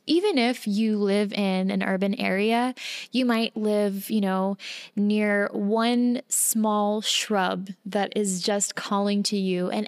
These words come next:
asking for an energetic exchange, and speak with it. Be really quiet and listen to the spirits that are calling to you.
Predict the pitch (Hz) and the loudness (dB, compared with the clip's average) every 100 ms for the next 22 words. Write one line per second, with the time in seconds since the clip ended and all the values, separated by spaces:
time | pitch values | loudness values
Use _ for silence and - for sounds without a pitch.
0 | - 190 202 - 220 196 190 185 - 185 | -4 -4 -4 -4 -2 -2 -2 -2 -2 0
1 | 185 180 180 - - - - _ 208 208 | 0 -2 -6 -14 -20 -20 -20 _ -2 0
2 | 208 214 190 196 202 196 196 - - - | 2 2 2 2 0 -2 -6 -2 -2 -2
3 | 180 180 175 180 185 - - - - - | -2 -2 -2 -2 -4 -6 -12 -20 -10 -4
4 | 196 190 190 190 196 196 - - _ _ | 0 0 0 2 0 0 -4 -6 _ _
5 | _ _ _ _ _ _ _ _ 160 - | _ _ _ _ _ _ _ _ -12 -6
6 | - 269 330 220 196 190 185 - _ _ | -2 0 0 0 0 0 0 -2 _ _
7 | _ 208 214 285 311 - 185 240 220 202 | _ -2 0 0 0 -2 0 0 2 0
8 | 196 202 - 208 190 202 185 - - 202 | 0 -2 -2 0 0 -2 -4 -6 -4 -2
9 | 202 196 190 185 - 190 202 196 185 185 | -2 -2 -4 -4 -4 -4 -2 -2 -2 -2
10 | 175 180 | -2 -4